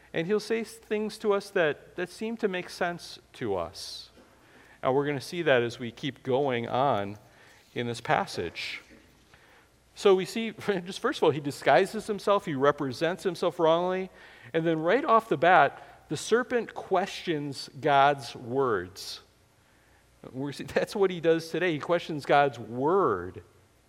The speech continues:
The first question mark in the Bible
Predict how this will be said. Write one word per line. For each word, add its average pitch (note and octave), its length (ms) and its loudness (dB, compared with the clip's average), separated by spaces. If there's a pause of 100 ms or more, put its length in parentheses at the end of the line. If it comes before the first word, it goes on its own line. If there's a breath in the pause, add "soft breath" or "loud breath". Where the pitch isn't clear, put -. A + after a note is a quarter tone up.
(1200 soft breath)
The D3+ 160 4
first - 680 0
question F#3 800 0
mark D3 420 4 (520 soft breath)
in F#3 560 0 (160)
the C#3+ 160 2
Bible B2 520 6